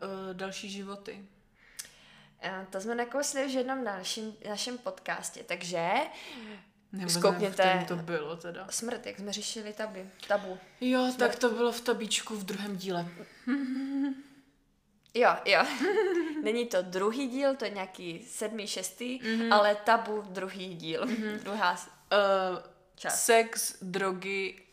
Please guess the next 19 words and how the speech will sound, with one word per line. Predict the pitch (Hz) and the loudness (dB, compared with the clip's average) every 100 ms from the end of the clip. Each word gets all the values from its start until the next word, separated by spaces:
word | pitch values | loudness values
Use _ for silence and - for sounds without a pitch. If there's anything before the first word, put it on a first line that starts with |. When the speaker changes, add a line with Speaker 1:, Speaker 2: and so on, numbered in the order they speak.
| _ | _
Speaker 1:
a | 190 180 | 4 4
porno, | 185 - 185 170 165 156 | 0 -2 2 2 2 -4
mám | 143 139 147 | -6 -8 -10
pocit. | - - - - - - 254 214 - - | -16 -16 -16 -16 -18 -10 -10 -10 -14 -4
Speaker 2:
Takže | 190 175 170 156 185 | -4 -2 -4 -4 -2
Speaker 1:
Mhm. | 247 233 226 | -2 -2 0
Speaker 2:
koukni | - 214 240 | 4 4 8
na | 226 | 10
to | 233 139 | 10 6
taky. | - - - - 381 | 4 4 4 0 -2
Speaker 1:
<laughs> | - - | -2 6
Speaker 2:
Ale | 233 220 175 180 - - | 10 10 8 2 -6 -12
k, | |
to | - | 0
je, | 247 254 240 - - | 4 6 4 0 -8
k | - | -4
těm | 226 220 | -4 -2
druhým | 208 220 285 | -2 -4 -2
životům, | 262 180 175 170 170 180 220 | -4 -4 -4 -6 -8 -12 -12